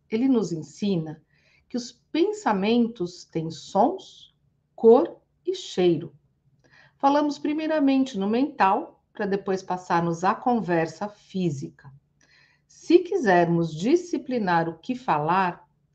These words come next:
primeiramente devemos disciplinar os nossos pensamentos. Quando temos a harmonia nos nossos pensamentos, poderemos conversar dignamente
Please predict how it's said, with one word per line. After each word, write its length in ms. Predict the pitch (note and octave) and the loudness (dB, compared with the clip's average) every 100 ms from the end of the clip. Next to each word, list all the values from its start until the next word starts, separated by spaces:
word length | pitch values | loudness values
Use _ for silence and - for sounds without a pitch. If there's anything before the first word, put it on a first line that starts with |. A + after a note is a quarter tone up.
| _ _ _ | _ _ _
primeiramente 1120 | A#3 D#4 F4+ C4+ F3 D#3 E3+ A3 A3+ G#3+ - | 2 2 4 0 0 -2 0 0 0 -2 -6
devemos 720 | E3+ - G#3 A3 A3 A3 F3+ | -6 -4 0 2 2 0 -4
disciplinar 880 | E3+ C4 D#4 - C4+ - C#4 G#3+ G3+ | -4 -4 -6 -8 -8 -2 0 2 0
os 120 | G3+ | -2
nossos 360 | F#3 F#3 F#3 - | -4 -4 -4 -12
pensamentos. 920 | - G3 F#3+ G3 D#3+ E3+ - - - _ _ _ _ - - - - | -10 -10 -6 -6 -6 -10 -16 -20 -20 _ _ _ _ -20 -20 -20 -10
Quando 240 | F3+ F3+ | -4 -4
temos 460 | F3+ - B3 C4+ G3 | -2 8 10 10 6
a 60 | F#3 | 6
harmonia 680 | B3+ E4 D#4+ A3 G#3 G3 E3 | 6 4 6 6 6 6 4
nos 220 | E3 - | 0 -2
nossos 400 | D#3 D#3 - - | -2 -2 -4 -12
pensamentos, 1040 | - D#3 D3+ D3 F3 A3+ G3+ - - - _ | -8 -8 -6 -4 0 2 0 -6 -16 -20 _
poderemos 640 | - A3 A#3+ B3 A#3+ A#3+ - | -4 2 4 4 2 0 -10
conversar 880 | - F4 F4+ E4 - G3+ F#3 F3+ - | -2 0 2 -2 0 2 2 0 -8
dignamente 920 | G#3+ A#3 C4+ C#4 A#3 A#3+ A#3+ - - | -6 -2 0 2 2 0 -4 -8 -20